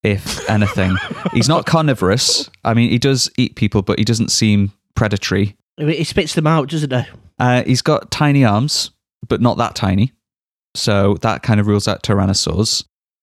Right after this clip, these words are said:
Speaker 1: Very caring for his eggs. So, you know, one of the more nurturing species. And the big, long tongue makes me think that he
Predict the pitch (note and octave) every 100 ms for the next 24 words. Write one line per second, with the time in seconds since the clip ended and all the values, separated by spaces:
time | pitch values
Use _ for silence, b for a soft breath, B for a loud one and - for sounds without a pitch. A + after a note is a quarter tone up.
0 | _ A#2 C#3 C#3+ - C#3+ C3 B2+ A#2 A#2
1 | G#2+ - - G#2+ G#2 - - - _ _
2 | _ _ - - G#2+ G2+ G2+ G2+ - _
3 | A2 A2 A2 A2+ A2 G#2+ G#2+ G#2+ G#2+ -
4 | G2+ G2+ - F#2+ G2+ G2+ G#2+ - A2+ A2
5 | G#2+ B2+ A#2+ - - - A2+ A2 G#2 -
6 | A2+ G#2+ G2+ G2 - G#2 G#2+ - - -
7 | G#2 G#2